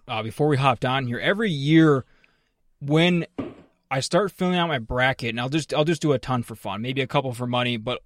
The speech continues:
just a shit ton for fun. And there seems to be one team that just sticks,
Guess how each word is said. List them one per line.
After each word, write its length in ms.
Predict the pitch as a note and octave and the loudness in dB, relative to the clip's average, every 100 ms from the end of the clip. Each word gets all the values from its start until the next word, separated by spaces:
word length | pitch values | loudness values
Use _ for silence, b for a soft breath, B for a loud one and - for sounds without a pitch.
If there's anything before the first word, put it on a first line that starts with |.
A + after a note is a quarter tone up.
| - - | -16 -2
just 260 | D3+ D3 | 0 0
a 140 | C3+ A2+ | -6 -6
shit 340 | - D3 C#3+ | -2 0 0
ton 240 | - A#2+ A2+ | -2 -6 -6
for 160 | A2+ | -10
fun. 420 | - D3+ D3 A#2 - b b b b _ _ _ - | -2 2 2 0 -6 b b b b _ _ _ 0
And 160 | D3+ | 2
there 100 | D#3+ | 4
seems 320 | D3+ - G#3+ - | 2 2 0 0
to 80 | F#3 | -2
be 140 | F#3 | -2
one 380 | A#2+ B2+ D3+ E3+ | 0 0 2 0
team 360 | - C#3+ D3+ | 0 0 0
that 180 | C#3 A#2+ | -2 -4
just 300 | - A#2+ A2+ | -6 -6 -6
sticks, 680 | - - - C3+ - - | -8 -10 -4 -4 -2 -10